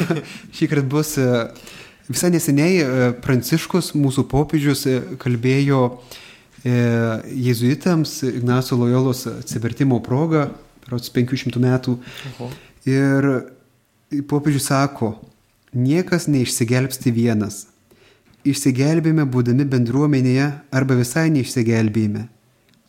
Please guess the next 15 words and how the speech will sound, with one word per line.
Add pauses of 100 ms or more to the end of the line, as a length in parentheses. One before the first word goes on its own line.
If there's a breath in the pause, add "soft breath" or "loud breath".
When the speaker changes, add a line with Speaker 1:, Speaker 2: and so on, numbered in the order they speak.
Speaker 1:
Niekas
kitas
neparodo
kelio. (720 soft breath)
Tik
Jėzus
mums
parodė
kelią. (600)
Vieni
kitiems
padėkime
atrasti
šį
kelią